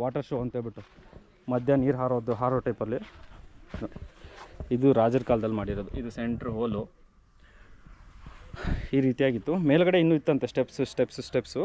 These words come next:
but ಅದನ್ನ ಇವಾಗ ತೆಗ್ದಿಟ್ಟಿದ್ದಾರೆ ಅಂತ ಹೇಳಿದ್ರು. ಅದಿಲ್ಲ, ಇವಾಗ ತೆಗ್ದಿಟ್ಟಿದ್ದಾರೆ ಅಂತ ಹೇಳಿದ್ರು. ನೋಡಿ, ಆಗಿನ ಕಾಲದಲ್ಲಿ ಇಷ್ಟೆಲ್ಲ ಕೆತ್ತನೆ ಮಾಡಿ ಒಂದು ಮನರಂಜನೆಗೋಸ್ಕರ ಇಷ್ಟೆಲ್ಲ ಮಾಡಿದ್ದಾರೆ ಅಂದರೆ ನೋಡಿ,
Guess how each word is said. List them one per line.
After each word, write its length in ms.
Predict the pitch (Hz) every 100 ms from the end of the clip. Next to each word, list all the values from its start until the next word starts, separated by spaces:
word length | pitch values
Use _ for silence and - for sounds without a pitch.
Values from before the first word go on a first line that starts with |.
| 320
but 180 | 143 135
ಅದನ್ನ 200 | 131 139
ಇವಾಗ 280 | 135 147 139 131 113 110 -
ತೆಗ್ದಿಟ್ಟಿದ್ದಾರೆ 520 | 147 147 151 151 139 131
ಅಂತ 180 | 117
ಹೇಳಿದ್ರು. 500 | 120 107 110 - -
ಅದಿಲ್ಲ, 340 | 110 127 139 143
ಇವಾಗ 180 | 165 131
ತೆಗ್ದಿಟ್ಟಿದ್ದಾರೆ 480 | 131 135 131 123
ಅಂತ 140 | 113 117
ಹೇಳಿದ್ರು. 300 | 104 104 147 - - - - - - - -
ನೋಡಿ, 120 | 110 107 - 135
ಆಗಿನ 220 | 175 190
ಕಾಲದಲ್ಲಿ 420 | 185 175 175 185 185
ಇಷ್ಟೆಲ್ಲ 300 | - 175 170 180 170
ಕೆತ್ತನೆ 320 | 143 - 180 165
ಮಾಡಿ 220 | 147 156 - - - - - - - - 135
ಒಂದು 180 | 143 135 131
ಮನರಂಜನೆಗೋಸ್ಕರ 840 | 160 180 175 175 165 156 - 151 156 -
ಇಷ್ಟೆಲ್ಲ 240 | - 156 151 123
ಮಾಡಿದ್ದಾರೆ 320 | 131 147 135
ಅಂದರೆ 140 | 127 127
ನೋಡಿ, 100 | 113